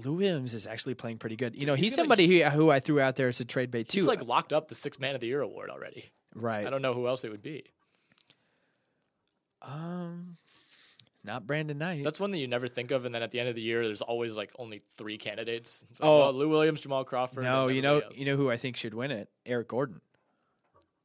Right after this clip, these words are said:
Speaker 2: I could, I could be talked into that.
Speaker 1: Yeah, I know you could.
Speaker 2: I love Eric Gordon.
Speaker 1: Uh, Zach Randolph.
Speaker 2: Yeah,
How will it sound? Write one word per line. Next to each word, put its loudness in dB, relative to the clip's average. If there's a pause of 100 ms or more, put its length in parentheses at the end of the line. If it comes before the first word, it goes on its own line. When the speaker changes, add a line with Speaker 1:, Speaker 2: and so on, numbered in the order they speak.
(460)
Speaker 2:
I -18
could, -14
I -10
could -12
be -10
talked -10
into -16
that. -14 (180)
Speaker 1:
Yeah, -4 (240)
I -12
know -8
you -12
could. -16 (300)
Speaker 2:
I -8
love -8
Eric -14
Gordon. -18 (200)
Speaker 1:
Uh, 0 (320)
Zach 0
Randolph. 2 (600)
Speaker 2:
Yeah, -2